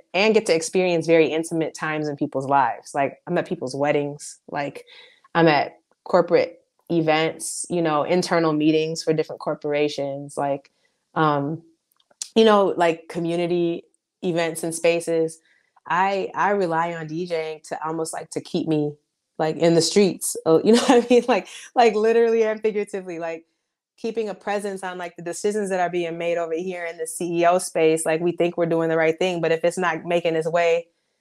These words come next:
you know, if I'm going over here D J and you don't know what professional dimensions is, then, like, that's a problem. So, like, how am I actually keeping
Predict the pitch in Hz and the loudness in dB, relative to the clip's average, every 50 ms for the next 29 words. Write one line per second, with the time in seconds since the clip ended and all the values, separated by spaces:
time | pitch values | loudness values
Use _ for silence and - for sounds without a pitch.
0 | _ _ _ _ - 196 190 180 175 165 165 180 196 214 196 196 190 190 180 185 | _ _ _ _ 0 4 4 4 4 4 2 2 0 2 4 4 4 4 2 0
1 | 185 170 185 180 208 220 226 214 190 190 190 180 185 180 180 180 175 170 170 170 | -2 -2 -4 -2 0 0 0 0 -2 -4 -4 -2 -2 -2 -2 -2 -4 -6 -6 -8
2 | 180 185 185 170 160 170 175 180 165 - 180 - 180 175 175 196 175 175 170 175 | -6 -6 -6 -8 -8 -8 -8 -8 -8 -8 -6 -6 -6 -6 -4 -6 -6 -6 -6 -6
3 | 170 175 - 175 170 160 185 190 185 180 170 165 170 175 165 165 165 165 160 165 | -8 -8 -8 -10 -4 -2 0 2 2 2 0 0 0 -2 0 0 0 0 -2 -2
4 | 165 - _ _ _ _ _ _ _ _ _ _ _ _ _ _ _ _ - - | -4 -8 _ _ _ _ _ _ _ _ _ _ _ _ _ _ _ _ -2 0
5 | 180 180 180 165 - - 208 208 226 208 175 160 147 - - 175 _ - - - | 0 2 2 -2 0 2 4 4 4 4 4 0 -6 -6 -10 -18 _ -14 -8 -4
6 | 185 180 170 165 - 190 202 190 202 202 196 185 180 185 190 190 - - 190 175 | -2 -2 -2 -2 -4 -2 0 0 0 0 -2 -2 -4 -4 -6 -6 -8 -14 -14 -14
7 | _ - 196 190 190 180 175 165 165 170 | _ -10 -10 -8 -8 -8 -8 -8 -10 -14